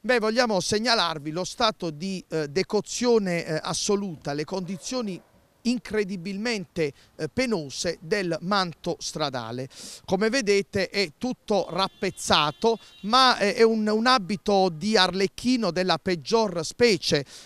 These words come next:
eh, perché, eh, ci sono stati rattoppi su rattoppi, rappezzi su rappezzi, e quindi immaginate voi i,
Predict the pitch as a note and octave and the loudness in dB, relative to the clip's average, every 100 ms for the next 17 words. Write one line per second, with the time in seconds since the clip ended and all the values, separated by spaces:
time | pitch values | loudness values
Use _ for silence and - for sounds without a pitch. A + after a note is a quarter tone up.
0 | - E3 E3 G3+ F3+ A#3 A#3+ G3 E3+ E3 | -6 -2 0 0 0 4 4 4 2 0
1 | - F3 A3 G#3 F#3 - G#3+ G3 - F3 | -2 -4 -2 -2 -2 0 2 0 -4 -8
2 | D3+ F3+ - - A#3 - G3 D#3+ F#3 F3 | -4 -6 -4 4 4 2 -10 -8 -6 -4
3 | E3+ - G3+ D3+ - - A3+ G3+ _ - | -4 -2 0 0 -4 -8 -8 -8 _ -2
4 | F3 - - A#3+ - - E3+ - G3+ F3+ | 0 0 4 4 4 -8 -10 -6 -4 -2
5 | D#3+ - D#3+ C#3 - A#3+ A3+ - - C#4 | -4 -2 -4 -4 -8 -6 -8 -12 0 0
6 | - A#3 G3 F3+ G#3 A#3+ A#3 F#3 B3 G3+ | 0 -2 -2 -2 -2 0 0 -2 0 0
7 | E3+ B3+ F#3+ D#3+ D#3+ F3+ - _ - A3+ | 2 0 0 0 0 -4 -8 _ -4 -2
8 | G#3+ | -2